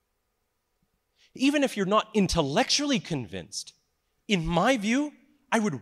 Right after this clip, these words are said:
want that to be true. The meta-, the, the s-, the story of Jesus is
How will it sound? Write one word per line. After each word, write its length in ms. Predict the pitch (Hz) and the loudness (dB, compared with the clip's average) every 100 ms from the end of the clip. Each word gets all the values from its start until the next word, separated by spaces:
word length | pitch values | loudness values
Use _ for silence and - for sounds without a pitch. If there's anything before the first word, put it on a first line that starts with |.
| - | -10
want 540 | 113 127 185 277 - | -8 0 4 4 4
that 200 | 233 170 | -2 -2
to 100 | - | -4
be 140 | 123 101 | -6 -8
true. 340 | - 101 80 - _ _ _ _ _ _ _ _ _ _ _ _ _ _ _ _ _ _ _ _ - 175 _ _ _ _ _ _ _ _ _ _ _ _ _ _ _ _ _ _ _ _ _ _ _ _ _ _ _ _ _ _ _ _ _ _ _ _ _ _ | -10 -12 -14 -18 _ _ _ _ _ _ _ _ _ _ _ _ _ _ _ _ _ _ _ _ -14 -14 _ _ _ _ _ _ _ _ _ _ _ _ _ _ _ _ _ _ _ _ _ _ _ _ _ _ _ _ _ _ _ _ _ _ _ _ _ _
The 80 | - | -4
meta-, 480 | 147 143 196 269 262 | -2 -2 0 0 -2
the, 200 | 135 151 110 - | -2 -6 -6 -8
the 80 | 135 | -6
s-, 320 | - - - 131 - _ - | -4 -4 -6 -16 -20 _ -12
the 120 | 123 | -6
story 540 | - - 220 247 254 | -4 -4 -2 -2 -2
of 140 | 180 98 | -4 -4
Jesus 720 | - 147 - 85 - - - _ _ _ _ _ _ _ _ _ _ _ _ _ _ _ _ _ _ - | -4 -2 -4 -8 -10 -12 -12 _ _ _ _ _ _ _ _ _ _ _ _ _ _ _ _ _ _ 2
is 440 | 175 143 - - | 2 2 -2 -6